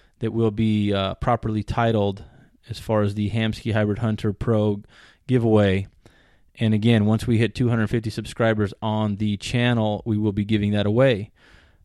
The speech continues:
Uh, my goal is to do a giveaway for every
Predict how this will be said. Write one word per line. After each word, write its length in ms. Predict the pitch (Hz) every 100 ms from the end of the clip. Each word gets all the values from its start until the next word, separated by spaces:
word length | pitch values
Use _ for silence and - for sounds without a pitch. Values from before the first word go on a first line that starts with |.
| -
Uh, 440 | 113 107 101 98 98 _ -
my 220 | 117 113
goal 380 | 107 113 123 123
is 280 | 120 117 -
to 220 | - 117
do 280 | 107 123 127
a 80 | 123
giveaway 600 | 107 139 139 135 139 151 - - -
for 180 | - 117
every 420 | 113 120 123 113